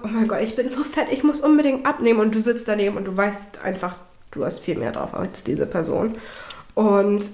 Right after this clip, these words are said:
das machen die Menschen ja auch oft nicht mal unbedingt mit Absicht. Und da bin ich jemand, der dann einfach sagt, „Äh, hast du mich mal gesehen?“ So,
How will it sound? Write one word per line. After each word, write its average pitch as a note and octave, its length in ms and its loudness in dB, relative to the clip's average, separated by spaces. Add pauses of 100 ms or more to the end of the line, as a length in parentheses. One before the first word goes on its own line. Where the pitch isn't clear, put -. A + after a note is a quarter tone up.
(180)
das G#3 180 -2
machen A3+ 300 4
die G#3+ 100 0
Menschen A3 300 2
ja G3+ 200 4
auch - 240 -4
oft B3+ 280 2
nicht A3 180 2
mal G#3+ 100 2
unbedingt G3 460 0
mit F3 160 -6
Absicht. - 560 -6 (400)
Und G3+ 200 2
da G3 140 4
bin G#3 200 0
ich A3 140 0
jemand, G#3+ 220 2
der G3+ 140 2
dann F#3+ 80 -2
einfach F#3+ 260 -4
sagt, - 280 -4
„Äh, A#2 200 -2 (160)
hast E3 220 -4
du E3 40 -4
mich F3 180 -2
mal D#4 200 6
gesehen?“ F#4+ 240 6 (800)
So, B3 380 8